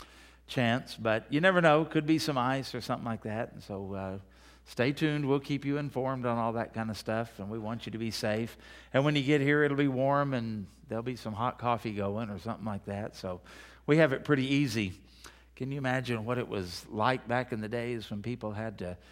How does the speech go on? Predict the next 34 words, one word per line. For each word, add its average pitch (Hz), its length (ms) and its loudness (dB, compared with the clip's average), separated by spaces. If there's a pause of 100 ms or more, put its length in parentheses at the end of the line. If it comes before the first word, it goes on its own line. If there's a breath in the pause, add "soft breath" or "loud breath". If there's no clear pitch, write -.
(220 loud breath)
hitch 127 260 -2
up 113 160 0
horses 120 580 -2
to 110 180 -2
a 101 60 -2
buckboard 113 540 -2
wagon 123 560 0
<laughs> - 40 -20
and - 100 -4 (520 loud breath)
try - 220 0
to 123 160 -4
ride 117 340 0
that 123 240 0
to 127 80 -6
church - 560 -2 (420 loud breath)
over 113 220 2
bumpy 123 400 4
roads 123 520 4
or 190 100 -4
fields 135 680 0
and 98 220 -8
trying 123 300 -2
to 110 80 -4
get 117 280 -4
to 92 220 -2 (440 loud breath)
services? 139 760 4
And 107 160 -4
you 123 100 -4
can 120 180 -4
understand 123 600 -4
why 107 120 0
back 117 260 0
then 131 240 -2
they 98 220 -4